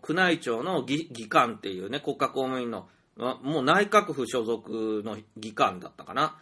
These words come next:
で、その人は、そんな年いってなかったけど、それ一人とか二人しかいないんだよ、そういう人がね。で、あの、その人が、「もうしゃあないですわ」って言うてた。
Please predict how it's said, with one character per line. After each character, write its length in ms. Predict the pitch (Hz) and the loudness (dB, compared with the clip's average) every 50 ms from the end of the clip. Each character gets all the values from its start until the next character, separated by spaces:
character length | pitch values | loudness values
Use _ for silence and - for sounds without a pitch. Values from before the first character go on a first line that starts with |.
| _ _ _ _ | _ _ _ _
で、 100 | - 165 | -6 -4
そ 160 | 160 - 220 220 | 0 2 2 4
の 100 | 226 214 | 2 2
人 600 | 202 - - 165 147 135 120 113 98 90 95 - _ - | 0 0 2 2 4 4 2 0 -2 -4 -8 -12 _ 0
は、 400 | 135 165 165 127 98 - - - | 6 6 8 8 6 4 -2 -10
そ 140 | - - 185 | -6 -4 -2
ん 40 | 185 | 0
な 120 | 202 196 | 0 0
年 460 | 185 202 180 180 196 190 185 180 170 | 2 0 0 2 4 4 6 4 4
い 20 | - | 2
っ 40 | - | 2
て 120 | 151 143 | 0 0
な 100 | 139 135 | 0 0
か 120 | 120 113 | 0 -2
っ 80 | 104 - | -2 -4
た 100 | - 92 | -8 -10
け 100 | 98 107 | -4 0
ど、 280 | 127 135 107 - - - _ _ _ _ | 0 0 0 0 -4 -10 _ _ _ _
そ 140 | - 208 | 2 4
れ 80 | 196 175 | 4 4
一 240 | - - - 330 320 | 2 2 2 4 4
人 100 | 311 - | 4 2
と 100 | - - | 0 -2
か 120 | - 98 | -2 -6
二 200 | - - - 269 | -8 -2 0 2
人 100 | 254 - | 2 2
し 60 | - | 0
か 140 | - 110 101 | -2 -4 -4
い 60 | 101 | -4
な 100 | 101 101 | -6 -8
い 60 | 98 92 | -8 -10
ん 40 | |
だ 80 | 85 85 | -10 -10
よ、 60 | 82 85 | -10 -6
そ 180 | - 117 113 113 | -4 -2 0 0
う 60 | 107 | 0
い 80 | 101 | -2
う 20 | 92 | -4
人 180 | 92 - 95 | -6 -10 -10
が 140 | 95 80 87 | -10 -8 -8
ね。 180 | 110 104 90 - - - - _ _ - | -8 -8 -10 -12 -18 -20 -20 _ _ -2
で、 260 | 170 180 135 90 - - _ _ _ _ - - _ | 0 2 2 0 -2 -8 _ _ _ _ -20 -10 _
あ 160 | - 147 151 151 | 0 2 2 2
の、 500 | 151 147 143 139 139 131 123 120 120 - - - - - | 2 0 -2 -2 -2 -4 -6 -8 -10 -12 -16 -18 -16 -2
そ 160 | - 220 247 | 2 4 4
の 120 | 262 262 | 4 4
人 200 | 247 - 202 170 | 2 0 -2 0
が、 340 | 170 196 190 143 101 - - _ _ _ _ _ _ _ | 0 2 2 2 0 -2 -6 _ _ _ _ _ _ _
「も 200 | 117 135 151 135 | -2 0 0 0
う 20 | 123 | 0
し 100 | - - | 4 6
ゃ 140 | 240 302 | 6 6
あ 40 | 381 | 6
な 120 | 415 403 381 | 6 4 4
い 60 | - | 4
で 120 | 143 127 | 2 2
す 140 | 104 - 120 | 0 -2 -4
わ」 160 | 110 - - - _ _ _ | -4 -4 -6 -12 _ _ _
っ 20 | |
て 260 | - 101 90 - - - | -6 -6 -6 -6 -10 -10
言 200 | - 117 117 120 | -8 -4 -2 -2
う 60 | 117 | -2
て 160 | - - 110 107 | -2 -2 -4 -6
た。 300 | - - - - - | -6 -8 -12 -12 -14